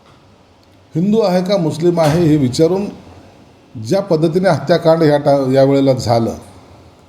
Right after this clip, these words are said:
त्याचा प्रत्येक भारतीयाच्या मनामध्ये चीड आणि संताप होता. आणि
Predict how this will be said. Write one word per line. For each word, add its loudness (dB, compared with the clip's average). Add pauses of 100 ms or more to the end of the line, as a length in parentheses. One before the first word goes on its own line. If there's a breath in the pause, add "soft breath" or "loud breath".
त्याचा -4
प्रत्येक -4
भारतीयाच्या 0
मनामध्ये 0
चीड -2
आणि 0
संताप -4
होता. -16 (1700)
आणि -6